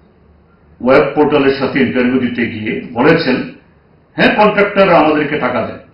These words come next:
এটাই আমাদের সোর্স।" তো আমি তো বলবো, তিনি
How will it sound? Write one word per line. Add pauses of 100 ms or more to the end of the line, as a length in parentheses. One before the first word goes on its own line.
(220)
এটাই
আমাদের (120)
সোর্স।" (2000)
তো
আমি
তো
বলবো, (920)
তিনি